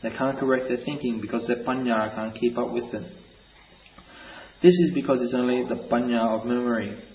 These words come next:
of our, of our own thinking. They can't keep up with their moods, and when they can't keep up with these moods, they become distressed. So we have to step back and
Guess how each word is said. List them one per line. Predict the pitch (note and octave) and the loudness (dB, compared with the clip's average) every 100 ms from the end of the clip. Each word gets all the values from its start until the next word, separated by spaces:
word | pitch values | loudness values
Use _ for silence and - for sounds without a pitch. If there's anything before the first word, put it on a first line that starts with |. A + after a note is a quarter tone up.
| - | -8
of | A2+ | -2
our, | A2+ A2+ - - - - - - | 0 0 -2 -14 -18 -20 -20 -10
of | A2 | -4
our | A#2 A2+ A#2 | 0 2 2
own | B2+ B2+ | 0 0
thinking. | B2 A#2 G#2+ G2+ - - - - - - | -4 -4 -8 -8 -12 -20 -16 -16 -16 -2
They | A#2 | -2
can't | A#2 C#3+ D#3 | 0 -2 -2
keep | C#3+ C3 | -2 0
up | B2+ B2+ | 0 -2
with | A#2+ | -2
their | B2 | 0
moods, | A#2 A#2+ A2 G2+ - - - - | 2 4 2 0 -8 -18 -20 -12
and | - A#2+ | -2 2
when | A#2+ | 4
they | - | 2
can't | - C3+ C#3 | 0 0 0
keep | C3 | -2
up | B2+ B2+ | -2 -2
with | A#2 | 2
these | A#2 A2 | 2 2
moods, | B2+ B2 A2+ | 0 0 0
they | A2+ | -2
become | A2 - A2+ | -4 -4 -4
distressed. | A2 - C3 A#2 - - - - - - - - - - - - - - - - - - - - - - | -4 -4 0 0 0 -8 -14 -18 -20 -20 -20 -20 -20 -20 -20 -20 -20 -20 -20 -20 -20 -20 -20 -20 -20 -8
So | - B2 | 4 6
we | A#2+ | 6
have | B2 D3 | 2 0
to | C#3+ B2 - - - - - - - - - | 2 2 0 -12 -16 -16 -16 -16 -18 -20 -20
step | - D3+ D3 - | -6 -2 0 2
back | C3+ - | 2 2
and | A#2 | -4